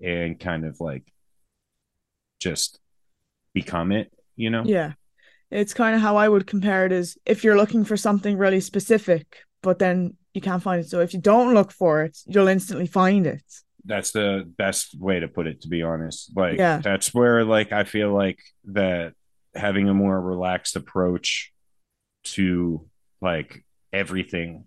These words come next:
Speaker 1: is probably the best manner to have. Um, the only reason I say that is just because you make yourself anxious, you know what I mean? And that anxiety does affect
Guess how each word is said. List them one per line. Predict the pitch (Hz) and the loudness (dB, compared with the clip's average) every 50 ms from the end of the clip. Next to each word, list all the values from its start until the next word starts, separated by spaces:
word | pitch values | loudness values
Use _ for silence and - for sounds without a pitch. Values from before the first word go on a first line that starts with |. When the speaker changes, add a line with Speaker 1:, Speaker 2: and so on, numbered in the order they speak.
| _ - | _ -12
Speaker 1:
is | 92 90 85 78 - | -10 -8 -8 -10 -8
probably | - 95 92 90 87 90 90 85 | -4 -2 -2 -2 -2 -4 -6 -6
the | 80 87 82 | -6 -8 -8
best | 87 85 82 - - - | -8 -8 -10 -10 -10 -10
manner | 85 85 82 85 85 82 76 | -8 -8 -8 -8 -10 -10 -10
to | 78 76 | -10 -10
have. | 80 82 80 82 82 82 82 - _ _ _ _ _ _ _ - | -6 -6 -4 -4 -4 -6 -8 -12 _ _ _ _ _ _ _ -16
Um, | - 69 64 50 50 - - _ _ _ _ _ _ _ _ _ _ _ _ _ _ _ _ _ _ - | -14 -14 -12 -14 -16 -18 -20 _ _ _ _ _ _ _ _ _ _ _ _ _ _ _ _ _ _ -2
the | 110 | 0
only | 110 110 107 104 | 0 2 2 2
reason | 101 104 98 95 95 95 95 | 2 2 0 0 0 -2 -2
I | 92 90 87 | 0 0 -2
say | - - 95 90 87 87 | -2 -2 -4 -4 -4 -2
that | 85 90 92 92 92 90 | 0 0 0 0 0 -2
is | 87 85 82 - - - | -4 -6 -8 -10 -12 -14
just | - 82 80 73 - - | -12 -12 -12 -12 -12 -14
because | - 80 - - 73 71 67 65 64 - - - - _ _ _ _ | -16 -16 -14 -12 -12 -12 -12 -12 -12 -12 -14 -14 -16 _ _ _ _
you | - 78 78 76 65 - _ _ _ _ _ _ _ | -16 -14 -14 -14 -14 -18 _ _ _ _ _ _ _
make | 65 82 92 92 - | -8 -6 -6 -6 -6
yourself | 92 - - 90 82 - 82 | -8 -8 -6 -8 -8 -8 -8
anxious, | 85 90 90 - - - - - - - _ - | -10 -10 -10 -12 -14 -12 -12 -12 -12 -12 _ -12
you | 80 82 80 | -10 -8 -8
know | 80 80 80 76 | -6 -8 -8 -10
what | 73 71 | -10 -10
I | |
mean? | 73 76 78 80 80 80 80 _ _ _ _ _ _ _ _ _ _ - | -10 -10 -10 -10 -10 -12 -14 _ _ _ _ _ _ _ _ _ _ -10
And | 82 85 82 80 78 78 78 | -8 -8 -6 -6 -6 -8 -6
that | 87 95 92 90 | -4 -2 -2 -2
anxiety | 87 87 80 87 95 90 98 101 98 90 85 80 | -2 -4 -4 -2 -2 0 0 0 0 -2 -4 -6
does | 82 87 85 82 85 | -6 -6 -6 -6 -8
affect | 80 - - 90 95 98 - _ - - | -10 -10 -8 -8 -8 -8 -10 _ -20 -20